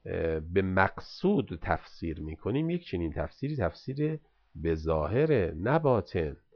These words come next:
و در واقع مقصود رو بیان می‌کنیم و اخذ به ظهور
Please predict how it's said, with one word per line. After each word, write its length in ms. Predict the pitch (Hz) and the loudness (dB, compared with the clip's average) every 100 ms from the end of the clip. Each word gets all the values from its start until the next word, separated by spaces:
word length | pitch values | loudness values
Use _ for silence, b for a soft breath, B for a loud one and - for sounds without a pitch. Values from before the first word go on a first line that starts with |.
| b b b - | b b b -4
و 280 | 82 78 76 | -2 0 0
در 180 | 80 78 | 0 0
واقع 420 | 78 78 95 135 | -2 -2 0 0
مقصود 720 | 139 85 82 - - 170 190 | 2 2 2 -2 -4 0 2
رو 140 | 107 95 | 4 4
بیان 340 | 82 82 80 | 4 4 0
می‌کنیم 500 | 78 78 - 78 78 | -2 -4 -6 -6 -2
و 40 | 85 | 0
اخذ 400 | 113 131 113 120 | 2 0 -2 -4
به 220 | 95 82 | -2 -4
ظهور 560 | 80 80 117 151 165 | -4 -4 0 2 2